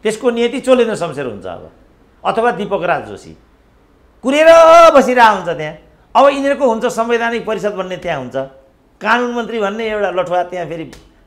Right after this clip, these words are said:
आँ गरेर बसिरहेको हुन्छ। अब त्यो बिचरा बलिको बोको हुने हो। भनेपछि कोही किन रिस्क लिन्छ, कोही किन जोखिम लिन्छ? यी, यिनी फोहोरको राजनीति भन्ने केही हो। जस्तो मेलम्चीको पानी यहाँ आयो भनेपछि त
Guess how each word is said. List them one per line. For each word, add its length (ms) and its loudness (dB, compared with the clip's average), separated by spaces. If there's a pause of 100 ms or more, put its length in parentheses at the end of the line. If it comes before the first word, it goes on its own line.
(120)
आँ 220 0
गरेर 220 2
बसिरहेको 440 -6
हुन्छ। 160 -14 (380)
अब 100 -4
त्यो 240 -4
बिचरा 320 -2
बलिको 320 -4
बोको 240 -12
हुने 200 -16
हो। 80 -20 (2250)
भनेपछि 280 -2
कोही 440 -4
किन 240 -16 (560)
रिस्क 400 -16
लिन्छ, 240 -10
कोही 260 -10
किन 200 -16
जोखिम 320 -14
लिन्छ? 240 -18 (1600)
यी, 240 -8
यिनी 240 -4
फोहोरको 340 -2
राजनीति 360 0
भन्ने 180 -10
केही 220 -8
हो। 60 -8
जस्तो 720 -8
मेलम्चीको 480 -4
पानी 260 -4
यहाँ 240 -2
आयो 160 0
भनेपछि 540 -10
त 280 -6